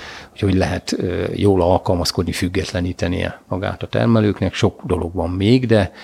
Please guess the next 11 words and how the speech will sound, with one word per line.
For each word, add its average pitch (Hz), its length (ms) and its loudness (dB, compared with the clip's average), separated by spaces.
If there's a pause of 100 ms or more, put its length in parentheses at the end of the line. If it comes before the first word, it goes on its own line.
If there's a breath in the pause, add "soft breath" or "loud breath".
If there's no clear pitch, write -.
(140 loud breath)
de 104 120 0
jó 101 180 4
irányba 85 420 -2
tartunk. 95 520 -6
Én, 101 200 0
én 104 260 -2
egyértelműen 92 640 0
látom, 95 420 -2
hogy 90 220 -8 (300 loud breath)
húsz 110 320 2
év - 360 -4